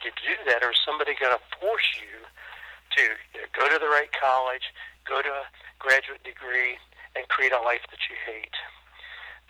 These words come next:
That's the danger. So it's, it's not really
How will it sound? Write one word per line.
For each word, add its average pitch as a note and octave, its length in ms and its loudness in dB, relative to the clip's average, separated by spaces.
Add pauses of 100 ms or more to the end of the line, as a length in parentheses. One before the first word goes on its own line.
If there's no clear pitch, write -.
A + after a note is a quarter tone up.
That's G3+ 220 4 (100)
the G#3 160 -4
danger. C3 500 6 (140)
So D3+ 180 8
it's, C#3+ 220 -2
it's C#3+ 220 -8
not A#3 280 0
really F3+ 300 -2